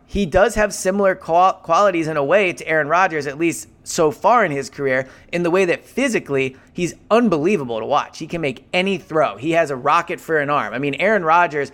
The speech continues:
would make throws, you know, in his prime that were unbelievable. Mahomes makes those same type of pinpoint accuracy, deep throws. Like, he has everything you want in a quarterback in, in a lot of ways, although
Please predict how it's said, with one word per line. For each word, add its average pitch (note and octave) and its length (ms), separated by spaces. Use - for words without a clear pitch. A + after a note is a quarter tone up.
would D3 120
make D#3 220
throws, C#3 400
you C3+ 80
know, C3 120
in A#2+ 100
his D3+ 200
prime E3 440
that C3+ 100
were C#3+ 100
unbelievable. C#3+ 580
Mahomes E3 520
makes F3 280
those E3+ 200
same D#3+ 300
type D#3 300
of A#2+ 160
pinpoint D3+ 560
accuracy, C#3+ 580
deep C3+ 300
throws. A2+ 440
Like, C3+ 200
he D#3 300
has F#3 300
everything F3+ 360
you D#3+ 120
want D#3 240
in C#3 80
a B2+ 60
quarterback B2+ 580
in, D3 100
in C#3+ 220
a C3+ 40
lot C#3 240
of A#2+ 80
ways, B2 380
although C3 400